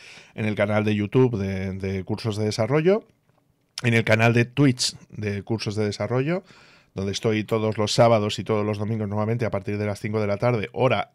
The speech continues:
española peninsular. Y nada, pues luego en el Twitter, pues eso, soy arroba de vaquero y C D Desarrollo.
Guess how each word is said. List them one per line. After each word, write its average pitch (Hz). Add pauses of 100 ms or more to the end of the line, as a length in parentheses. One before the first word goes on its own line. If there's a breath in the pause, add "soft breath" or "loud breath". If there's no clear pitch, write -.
española 117
peninsular. 127 (840 loud breath)
Y 147
nada, 117
pues 117
luego 101
en 104
el 104
Twitter, 120
pues 120
eso, 98
soy 101
arroba 202
de 107
vaquero 139
y 98
C 98
D 92
Desarrollo. -